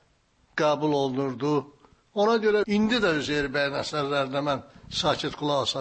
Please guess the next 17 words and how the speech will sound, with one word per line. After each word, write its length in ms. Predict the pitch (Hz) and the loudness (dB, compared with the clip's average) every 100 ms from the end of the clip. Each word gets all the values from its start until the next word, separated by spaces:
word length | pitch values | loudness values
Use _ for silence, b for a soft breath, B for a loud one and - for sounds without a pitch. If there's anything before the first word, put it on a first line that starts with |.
| 123 | -6
bilmirəm. 440 | 135 135 123 123 - B B B - | -8 -8 -6 -8 -12 B B B 0
İndi 240 | 214 233 | 2 4
də 120 | 247 202 | 4 4
Üzeyir 320 | 180 180 175 165 | 2 2 2 2
bəydən 360 | 160 151 156 147 | 0 2 2 0
öyrənirik. 720 | 135 143 139 135 127 - - - B B B B B - | 0 -2 -2 -2 -4 -6 -12 -16 B B B B B -2
Ona 200 | 202 226 | 2 4
görə 240 | 220 208 202 - - - - - - 185 | 4 2 2 -2 -10 -20 -20 -14 -4 0
əlbəttə 380 | 180 196 - 156 | 0 0 -2 0
mən 220 | 165 156 170 | 0 0 -2
musiqiçi 460 | 160 165 160 - | -2 -2 -2 2
olmalıydım. 800 | 185 165 156 156 160 156 180 190 B B B - | 2 2 2 0 0 0 -2 -2 B B B -4
Böyük 300 | 180 190 196 | 2 4 4
oğlum 400 | 170 165 160 180 | 2 2 2 2
da 120 | 160 156 | 2 0
musiqiçi 560 | 147 135 147 143 - | 0 -2 -2 -2 0
oldu. 560 | 156 143 127 156 165 | 0 0 0 0 0